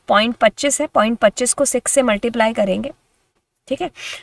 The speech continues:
अ, वन पॉइंट फ़ाइव आया, वन इधर गया, पाँच इधर गया, पाँच मैंने इधर रखा, पाँच को छः से किया तो थ्री पॉइंट ज़ीरो आया, ज़ीरो मैंने रिमाइंडर सेक्शन में रख दिया, थ्री आगे रख दिया। अब फ़ोर फ़ाइव वन थ्री है जो हमारे पास में आंसर आ जाएगा।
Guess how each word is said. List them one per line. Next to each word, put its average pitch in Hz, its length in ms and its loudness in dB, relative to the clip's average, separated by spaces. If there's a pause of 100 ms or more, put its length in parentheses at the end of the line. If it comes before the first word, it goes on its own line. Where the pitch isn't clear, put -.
(120)
अ, 208 400 8
वन 208 320 2
पॉइंट 240 260 2
फ़ाइव 220 300 0
आया, 208 180 2
वन 220 240 2
इधर 226 240 0
गया, 220 220 0
पाँच 202 340 -2
इधर 185 340 -6
गया, 185 140 -14 (540)
पाँच 214 280 4
मैंने 233 200 -2
इधर 226 220 2
रखा, 214 240 0
पाँच 202 320 0
को 233 140 -4
छः 202 220 2
से 240 160 -2
किया 220 300 -6 (440)
तो 202 240 -2 (120)
थ्री 247 180 -2
पॉइंट 226 280 4
ज़ीरो 214 260 0
आया, 208 220 -2
ज़ीरो 226 400 2
मैंने 202 280 0
रिमाइंडर 196 380 -2
सेक्शन 240 320 -2
में 226 100 0
रख 214 120 0
दिया, 240 240 -4
थ्री 214 160 -4
आगे 185 280 -6
रख 180 240 -16
दिया। - 140 -20 (420)
अब 233 120 2
फ़ोर 269 360 6
फ़ाइव 226 320 2
वन 190 240 0
थ्री 190 240 -4
है 180 180 -4
जो 202 120 -4
हमारे 175 280 -4
पास 180 260 -10
में 233 80 -4
आंसर 185 280 -6
आ 190 120 -12
जाएगा। - 360 -18